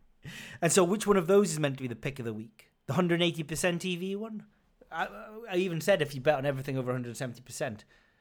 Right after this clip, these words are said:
for, you'd bet on forty-six of them and be negative. And I can say that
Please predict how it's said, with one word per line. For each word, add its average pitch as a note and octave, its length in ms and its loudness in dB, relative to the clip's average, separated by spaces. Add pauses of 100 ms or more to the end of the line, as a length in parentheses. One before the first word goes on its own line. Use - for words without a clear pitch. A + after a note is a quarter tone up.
(140)
for, E3+ 280 0 (140)
you'd D3 260 -10
bet D3 120 -4
on C3 100 -10
forty-six C3+ 560 -6
of A#2 100 -12
them A2+ 120 -10
and A#2 140 -10 (240)
be B2 120 -8
negative. B2 540 -10 (140)
And D3+ 100 0
I F3+ 60 4
can F#3 160 -2
say B3+ 240 2
that B3 280 2